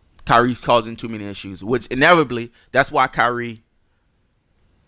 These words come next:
apologized to LeBron about being a brat. Kyrie knows LeBron traded him, but they're just settling that now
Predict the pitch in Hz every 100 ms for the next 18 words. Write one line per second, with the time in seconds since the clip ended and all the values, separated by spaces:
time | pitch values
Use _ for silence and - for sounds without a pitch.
0 | _ 123 - 151 143 113 95 64 62 -
1 | - 131 104 117 113 90 98 107 101 98
2 | 104 98 95 117 95 - _ _ _ -
3 | 156 151 160 151 151 147 127 131 123 123
4 | 113 - 120 101 92 - _ _ _ _
5 | _ _ _ - 131 151 139 156 - 165
6 | 156 135 123 120 107 113 120 92 -